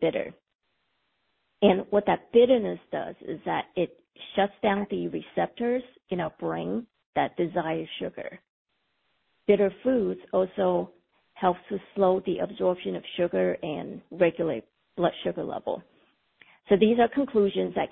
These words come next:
came from a study done at the University of Texas. So there are actually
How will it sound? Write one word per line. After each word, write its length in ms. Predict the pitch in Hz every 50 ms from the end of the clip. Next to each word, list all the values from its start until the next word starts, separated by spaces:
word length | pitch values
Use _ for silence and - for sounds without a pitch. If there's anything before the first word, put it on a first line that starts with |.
| - -
came 120 | 180 185
from 200 | - - 180 175
a 120 | 170 -
study 340 | - 170 156 156 170 170 170 170
done 240 | 180 165 160 156 - -
at 100 | 165 160 - -
the 180 | 165 156 - - -
University 640 | 175 165 160 - 175 180 175 - 185 175 175 175
of 60 | 165 - _ - -
Texas. 420 | 151 - - - - - - - - _ _ _ _ _ _ _ _ _
So 80 | - 190 175
there 200 | 185 180 180 185
are 140 | 190 196 196 -
actually 680 | 175 185 190 - - 220 196 180 170 160 180 190 -